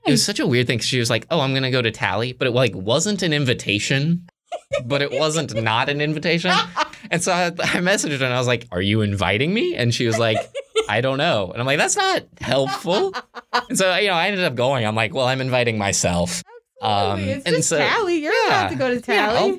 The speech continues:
Speaker 1: be at Tally, but I mean, you know, it's whatever.
Speaker 2: <laughs>
Speaker 1: And so I think, yeah, that was the first time that we had met in person.
Speaker 2: Oh, nice. Okay.
Speaker 1: Um, and we started hanging out more after that. And then it, it was, <sighs> man, maybe,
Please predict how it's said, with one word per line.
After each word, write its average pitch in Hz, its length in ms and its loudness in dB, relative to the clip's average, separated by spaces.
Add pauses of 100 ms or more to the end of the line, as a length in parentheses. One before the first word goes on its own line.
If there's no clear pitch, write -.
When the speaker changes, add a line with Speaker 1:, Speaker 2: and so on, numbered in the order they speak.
Speaker 1:
be 117 240 0
at 90 80 -4
Tally, 117 240 0
but 175 120 2
I 240 80 2
mean, 233 140 2 (200)
you 240 40 2
know, 143 120 2
it's 123 160 0
whatever. 117 340 2
Speaker 2:
<laughs> - 100 -4
Speaker 1:
And 220 200 0
so 220 140 0
I 208 100 0
think, 226 180 -4
yeah, 160 140 2
that 147 60 2
was 156 120 -2
the 180 60 -8
first 196 180 -2
time 190 120 0
that 135 100 0
we 139 100 2
had 135 140 0
met 117 340 0 (480)
in 139 300 0
person. - 520 -2
Speaker 2:
Oh, 571 300 -4
nice. 277 200 0
Okay. 480 380 -2
Speaker 1:
Um, 202 380 0
and 98 100 -4
we 113 100 2
started 107 220 0
hanging 104 220 0
out 95 100 -2
more 98 140 0
after 95 260 0
that. 92 280 0
And 104 120 2
then 101 220 2
it, 101 340 -2
it 113 80 0
was, 104 580 0 (400)
<sighs> - 400 -2
man, 104 320 0
maybe, 151 640 0